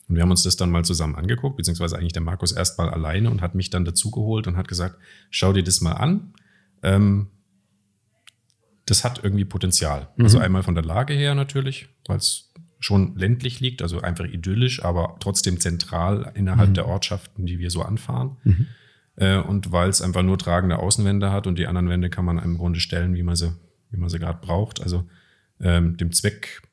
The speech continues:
Speaker 1: ja, recht offen gestaltbar.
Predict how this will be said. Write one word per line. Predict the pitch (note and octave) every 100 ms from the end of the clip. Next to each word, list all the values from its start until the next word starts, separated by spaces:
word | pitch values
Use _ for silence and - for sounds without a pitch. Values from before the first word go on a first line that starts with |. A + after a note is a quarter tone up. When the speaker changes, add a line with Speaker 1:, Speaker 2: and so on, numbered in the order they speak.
| _ _ _
Speaker 1:
ja, | F2+ F2+ G2 - _ _ _
recht | - F#2 F#2+ -
offen | G#2+ - F#2+ E2+ F2+ _ _ _ _ _ _ _ _ _ _ -
gestaltbar. | - F#2+ E2+ E2+ E2 D#2+ E2